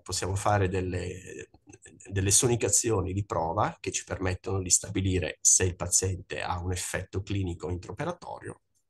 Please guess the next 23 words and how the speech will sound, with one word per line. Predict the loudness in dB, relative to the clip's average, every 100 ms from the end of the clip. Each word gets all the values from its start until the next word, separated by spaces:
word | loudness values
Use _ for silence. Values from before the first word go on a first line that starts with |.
| _
o | 0 2 0 -2
degli | -4 -2
effetti | -2 -4 -6
collaterali, | -4 -4 -2 -2 -2 -2 -4 -6 -12 -20 -20 -20 _
quindi | 2 4 2 2
accettare | 2 2 -2 4 6 6 4
il | 0
target | 2 2 2 0 -4 -4 -6 -2
o | 2 2
ri-, | 0 -8 _ -2
cambiare | 2 4 6 6 4 0 -6
il, | -10 -8 -8 -10 -8
il | -8
posizionamento | -4 -4 -2 -4 -2 0 0 -2
della | -6 -6 0
lesione | 4 4 2 -2 -4 -8 _ _ _ -20 -20 -20 _
per | -2 2
poi | 2 2 0
fare | -2 0 0 0
la | 0
lesione | 0 0 0 0
definitiva. | 0 -2 -2 -4 -4 -10 -8 -12 _ _ _ _ _
Pazienti, | 4 6 8 8 6 4 0 -2